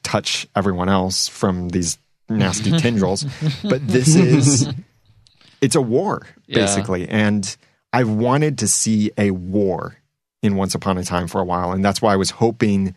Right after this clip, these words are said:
Speaker 1: the final battle would be something where they're bouncing between realms, having this ongoing final battle that's of epic proportions. That's not quite what we got, but we could see something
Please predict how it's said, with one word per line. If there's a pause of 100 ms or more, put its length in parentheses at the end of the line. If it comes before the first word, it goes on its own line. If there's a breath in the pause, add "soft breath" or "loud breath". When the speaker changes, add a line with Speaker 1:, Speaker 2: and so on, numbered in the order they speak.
(200 soft breath)
Speaker 1:
the
final
battle
would
be
something
where
they're
bouncing
between
realms,
having
this
ongoing
final
battle
that's (120)
of
epic
proportions.
That's
not
quite
what
we
got, (340 loud breath)
but
we
could
see
something